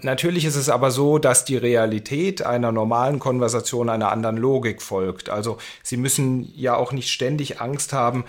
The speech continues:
dass Sie jetzt attackiert werden von Menschen, die sich ein, ein Deepfake-Gesicht anziehen. Zum Beispiel auch in diesem Gespräch gehe ich davon aus, jetzt einfach mal, dass alle Personen, die hier sind, tatsächlich die sind, äh, die sie vorgeben zu sein. Warum? Weil ich auch gar kein, äh,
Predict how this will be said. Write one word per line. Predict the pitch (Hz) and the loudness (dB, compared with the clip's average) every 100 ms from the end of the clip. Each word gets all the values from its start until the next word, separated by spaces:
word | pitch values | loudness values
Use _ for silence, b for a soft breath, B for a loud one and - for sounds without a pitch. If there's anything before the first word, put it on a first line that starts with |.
| B B - | B B -4
dass | 123 - | 2 4
Sie | 131 123 | 4 2
jetzt | 110 113 - | 2 0 -2
attackiert | 117 120 - 143 139 | -2 -2 -2 -2 2
werden | 123 113 | 0 0
von | 113 104 | -2 0
Menschen, | 110 123 123 113 | 0 0 0 -2
die | 110 | -2
sich | 113 107 104 | -4 -4 -2
ein, | 104 107 - | -2 -2 -2
ein | 110 | -4
Deepfake-Gesicht | 107 131 - 120 113 120 120 - | -4 -4 0 -2 0 -2 -2 -2
anziehen. | 110 110 - 113 107 | -4 -2 -2 -2 -2
Zum | 113 | -2
Beispiel | 104 104 107 | -2 -4 -2
auch | 95 113 | -4 -4
in | 98 | -4
diesem | 120 135 | -2 -2
Gespräch | 110 - 107 104 - | -4 -4 -4 -4 -4
gehe | 104 | -6
ich | 104 | -4
davon | 107 95 104 | -4 -4 -4
aus, | 110 147 170 | -2 0 0
jetzt | 104 - | -2 -2
einfach | 110 120 113 | -2 -2 -2
mal, | 110 107 | 0 0
dass | 101 - | 0 -2
alle | 117 135 | -2 -2
Personen, | 117 98 110 120 | -2 -2 0 0
die | 107 | 0
hier | 104 | -2
sind, | 104 131 - | -2 -4 -4
tatsächlich | 107 - 110 - - | -6 -4 -4 -6 -4
die | 131 | -4
sind, | 127 127 110 - | 0 -2 -2 -2
äh, | 110 | -4
die | 104 120 | -2 -2
sie | 104 120 | -2 -2
vorgeben | - 143 147 127 117 | 0 2 2 2 0
zu | 107 104 | -2 -4
sein. | 107 131 151 | 2 4 4
Warum? | 117 101 120 175 175 B B B | 2 2 2 0 -2 B B B
Weil | - 110 147 | -2 2 2
ich | 156 | 2
auch | 131 120 | 2 2
gar | 127 131 | 0 0
kein, | - 135 127 127 | 2 2 2 0
äh, | 123 123 | 0 0